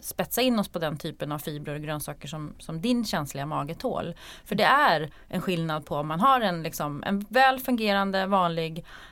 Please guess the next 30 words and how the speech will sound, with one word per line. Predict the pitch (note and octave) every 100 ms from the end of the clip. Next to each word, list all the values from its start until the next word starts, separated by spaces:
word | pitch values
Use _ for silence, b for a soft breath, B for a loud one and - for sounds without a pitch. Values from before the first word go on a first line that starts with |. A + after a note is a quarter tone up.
| B -
järnmage, | F#3+ E3 D#3+ D#3+
höll | D#3+
jag | D#3
på | -
att |
säga, | E3+ D#3+
men | B3+
en | D4+
vanlig | A#3+ F3+ E3+
mage. | E3 D#3 D#3 -
För | G3
då | B3+
kan | C4+ A3 E4
man | F#4 -
ofta | G3+ - D#3
ösa | D3+ -
på | - D#3+ B2
med, | E3+ D3 D3
med | - - E3 D#3+
mycket | D3 - D3 D3+
grönt | D#3 C#3 C#3
och | D#3
mycket | D3+ D3+
grönsaker | D3+ C#3+ C3 C#3 -
och, | D3 C#3 C#3+
och | D#3
råkost | E3 D3 C3+ C#3 -
och | -
så | D3
vidare. | D3 D#2+